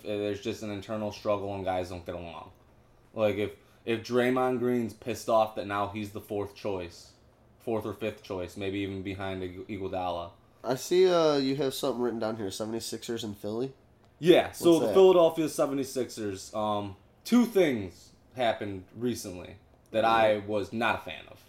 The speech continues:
Speaker 2: Okay.
Speaker 1: as a basketball fan.
Speaker 2: All right.
Speaker 1: Um, one, their, the, the, the team officials or whatever,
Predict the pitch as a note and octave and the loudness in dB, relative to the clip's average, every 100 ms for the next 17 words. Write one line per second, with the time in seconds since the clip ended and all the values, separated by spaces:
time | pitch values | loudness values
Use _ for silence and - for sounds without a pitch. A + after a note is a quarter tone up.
0 | _ - A#2+ G#2 G#2 C3+ - G#2+ G#2 G2 | _ -8 -8 -6 -10 -10 -4 -2 0 0
1 | F2+ - - - - - - - - A2+ | -2 -4 -14 -16 -16 -18 -20 -14 -6 -4
2 | F#2+ G#2+ - - G#2 G#2 G2+ G2 F#2+ A2+ | -2 -4 -6 -2 2 2 2 -2 -10 -4
3 | A2+ G#2 - - _ _ _ _ _ A2+ | -2 -2 -4 -20 _ _ _ _ _ -16
4 | G#2 B2 A#2+ A#2 A2+ A2 G#2+ G2+ - _ | 0 2 4 4 2 2 -2 -6 -18 _
5 | _ _ - A#2 B2 A2 G#2 - A2+ - | _ _ -12 0 4 4 4 0 -12 -12
6 | _ _ _ _ _ _ _ _ A#2 A#2+ | _ _ _ _ _ _ _ _ -8 -4
7 | B2+ - - G3+ G#3+ G3 F#3 F3+ E3+ F3 | -4 -6 0 4 4 4 4 2 2 2
8 | E3+ D#3+ D3 - A#2+ A#2+ B2 B2+ C3+ C3 | 0 -2 -6 -2 0 2 2 2 0 -2